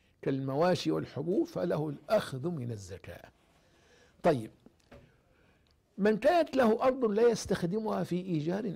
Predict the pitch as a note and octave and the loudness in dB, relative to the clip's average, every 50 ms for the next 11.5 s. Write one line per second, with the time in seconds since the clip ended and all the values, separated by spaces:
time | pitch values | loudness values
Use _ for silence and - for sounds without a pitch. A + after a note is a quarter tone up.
0 | - - C3+ A2 - - G#2+ F#2+ - F#2+ F2 F2 - - - - - _ _ _ | -6 -6 -8 -6 -6 -8 -8 -8 -8 -8 -8 -12 -12 -14 -14 -16 -18 _ _ _
1 | _ _ _ _ _ _ _ _ _ _ _ _ _ _ - G3 F#3+ F3+ - F#3+ | _ _ _ _ _ _ _ _ _ _ _ _ _ _ 0 0 0 0 0 0
2 | G#3 F#3 F3 G#3+ A#3+ A#3+ A#3+ G#3 - F#3+ E3+ E3+ E3+ - - - - - A3 G3+ | 2 2 2 2 0 0 -2 -2 0 0 0 0 -2 -2 -4 -6 -4 -4 -2 0
3 | - F#3+ F3 E3 E3+ D#3+ F3+ E3+ - - - D#3 D3+ E3 F3+ G#3 G#3+ G#3 F#3+ - | 0 0 0 2 0 -2 -2 -4 -8 -6 -4 -2 0 0 0 0 -4 -6 -8 -8
4 | - - C#3 F#3 F#3+ F3 D#3+ D#3 C3 A#2 B2+ D3 - G3 E3+ - - C#3+ C3 B2 | -6 -4 -4 -2 -2 -2 -2 -4 -4 -4 -4 -4 -4 -6 -6 -6 -8 -6 -6 -6
5 | A#2 A2+ A2+ C#3+ C3+ B2 A#2 A2+ - _ _ _ _ _ _ _ _ _ _ _ | -6 -4 -4 -4 -2 -4 -4 -8 -12 _ _ _ _ _ _ _ _ _ _ _
6 | _ _ _ - D#3 D#3+ D#3+ F3 E3+ E3+ E3 E3+ F#3+ A3+ A#3+ A3+ F#3+ - - G3 | _ _ _ -6 -4 0 4 6 6 8 8 8 8 6 6 4 2 -2 0 0
7 | F#3 F3 E3 E3 D#3+ D#3+ D#3 C#3 C#3+ E3 B2+ - - G#3 C4 - - - - - | 0 0 0 0 0 0 -2 -2 -4 -4 -4 -2 0 0 0 0 0 -4 -8 -8
8 | _ - F3+ F3 F3 F3 - - - A3 A3+ A3 F3+ D3+ - - - D#3+ D3 C#3+ | _ -2 0 0 0 -2 -4 -4 -2 0 0 0 0 -2 -4 -4 -4 -2 -2 -2
9 | C#3+ C3+ B2+ C3+ C#3 C#3+ C#3 C3 - D#3 F#3+ F#3+ E3+ F3 F#3 E3 D#3 D3 C#3 C#3+ | -2 -2 0 0 0 0 0 0 -2 -4 -4 -4 -4 -6 -6 -6 -6 -4 -6 -6
10 | C3+ - D3+ C#3 C3+ C3 - - - G3 G3+ A#3 A3 F#3+ E3+ E3 E3 - - E3 | -6 -6 -8 -8 -8 -8 -10 -10 -10 -8 -6 -6 -4 -4 -4 -6 -6 -6 -4 -2
11 | E3 G3 A3 G3+ E3 - E2 - - | 0 2 2 2 2 0 -2 -6 -10